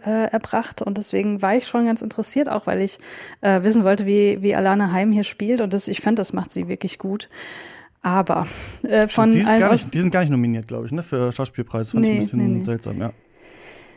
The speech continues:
Speaker 1: Und dann muss ich sagen, äh, ist das für mich von diesen zehn Nominierten der schlechteste gewesen. Ähm, ich fa-,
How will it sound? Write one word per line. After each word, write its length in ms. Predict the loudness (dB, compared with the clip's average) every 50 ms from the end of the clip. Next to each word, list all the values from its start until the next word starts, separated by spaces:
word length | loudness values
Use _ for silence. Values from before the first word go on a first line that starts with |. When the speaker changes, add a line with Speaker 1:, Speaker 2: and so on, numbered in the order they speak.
| _ _ _ _ _ _ _ _
Speaker 1:
Und 320 | 4 6 6 8 8 6 6
dann 340 | 6 6 6 6 4 4
muss 160 | 2 4 4 4
ich 120 | 2 2
sagen, 420 | 2 2 4 4 4 4 4 4
äh, 180 | 2 2 0 2
ist 160 | 0 0 0
das 140 | 0 0 0
für 80 | 0 0
mich 220 | 2 2 2 2
von 160 | 0 0 0
diesen 200 | 0 -2 -2 -4
zehn 320 | -2 0 0 2 2 4 4
Nominierten 520 | 4 4 4 4 4 2 0 0 0 0
der 80 | 0 0
schlechteste 640 | 0 0 0 0 0 -2 -4 -4 -2 -2 -2 -2
gewesen. 640 | -4 -4 -4 -2 -2 -2 -2 -2 -2 -2 -2 -2 0 2
Ähm, 300 | 2 4 4 4 4 2
ich 180 | 0 -2 -2
fa-, 380 | -6 -8 -10 -6 -4 -2 -2